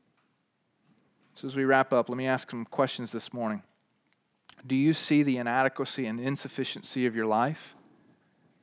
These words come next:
Do you see the insufficiency of the idols that you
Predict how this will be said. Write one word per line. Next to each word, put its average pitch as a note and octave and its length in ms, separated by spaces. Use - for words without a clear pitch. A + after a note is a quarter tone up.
Do C3+ 80
you C3+ 60
see E3 260
the C#3+ 140
insufficiency D3+ 680
of C3 60
the C3 100
idols C3+ 380
that C3+ 240
you C3+ 320